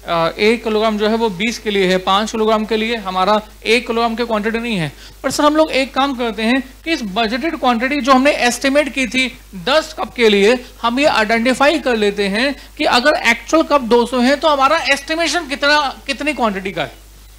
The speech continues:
देखो हमने कहा बड़ा simple सी बात है, this is unitary method। Unitary, बचपन में सीखा था आपने, पांच पेन की कीमत बीस रुपए,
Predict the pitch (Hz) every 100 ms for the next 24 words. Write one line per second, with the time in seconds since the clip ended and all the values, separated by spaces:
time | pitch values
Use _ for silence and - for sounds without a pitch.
0 | - - - - - - - 190 220 214
1 | 220 214 202 254 - - 220 240 254 233
2 | 277 233 208 190 254 196 233 294 226 254
3 | 277 294 294 208 165 - - - - -
4 | - - - - - - - - 190 277
5 | 311 202 160 214 254 254 247 269 262 240
6 | 233 208 202 202 220 240 240 240 226 247
7 | 240 233 240 190 247 247 208 170